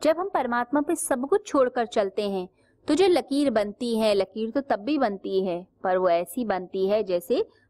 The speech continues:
पानी में आप उंगली लगाते हैं तो जो लकीर बनी,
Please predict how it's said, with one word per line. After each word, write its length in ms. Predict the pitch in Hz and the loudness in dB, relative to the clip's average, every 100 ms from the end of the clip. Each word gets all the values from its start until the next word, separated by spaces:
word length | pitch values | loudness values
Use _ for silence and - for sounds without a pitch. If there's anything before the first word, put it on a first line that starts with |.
| _ _ 233 | _ _ 0
पानी 420 | 226 233 247 247 | 0 0 0 0
में 140 | 240 | 0
आप 180 | 254 269 - 233 | -2 -2 -6 -2
उंगली 460 | 233 233 254 330 | 2 2 4 4
लगाते 500 | 339 202 180 170 196 | 4 2 -2 -2 -4
हैं 260 | 190 196 247 | -2 -2 -2
तो 120 | 254 | -2
जो 160 | 202 220 | 2 2
लकीर 440 | 196 - 214 208 | 2 -2 0 0
बनी, 320 | 180 180 180 | 0 -4 -6